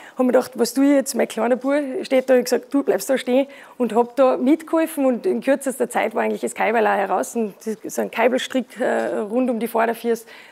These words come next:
da und dann haben wir gemeinsam angezogen und es war eigentlich noch ein relativ rascher da. Und dann hab ich meinen Kleinen angeschaut und mir gedacht, „Oh Gott,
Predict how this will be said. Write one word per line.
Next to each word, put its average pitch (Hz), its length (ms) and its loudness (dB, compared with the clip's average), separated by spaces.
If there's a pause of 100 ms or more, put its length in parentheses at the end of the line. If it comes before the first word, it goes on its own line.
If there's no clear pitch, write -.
(100)
da 240 80 2
und 226 300 2
dann 214 100 -4
haben 208 80 -6
wir 208 60 -4
gemeinsam 214 500 -4
angezogen 254 340 0
und 233 80 0
es - 140 -8
war 214 80 -2
eigentlich 220 220 -4
noch 226 180 -6
ein 220 120 -4
relativ 214 420 -2 (400)
rascher 220 360 0
da. 220 300 4 (840)
Und 262 140 0
dann 285 120 6
hab 254 60 0
ich 277 100 4
meinen 247 320 2 (160)
Kleinen 247 300 2
angeschaut 262 380 2
und 262 80 2
mir 247 80 0
gedacht, 247 180 0
„Oh - 60 -2
Gott, 233 220 2